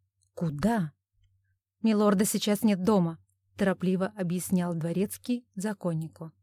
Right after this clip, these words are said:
«Только он имеет право принимать решения относительно всего, что связано с леди Кастанелло. К тому же миледи запрещено покидать границы поместья, ее передвижение ограничено артефактом».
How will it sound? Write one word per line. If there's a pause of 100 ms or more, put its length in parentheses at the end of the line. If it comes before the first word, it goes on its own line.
(420)
«Только
он
имеет
право
принимать
решения
относительно
всего,
что
связано
с
леди
Кастанелло. (340)
К
тому
же
миледи
запрещено
покидать
границы
поместья, (300)
ее
передвижение
ограничено
артефактом».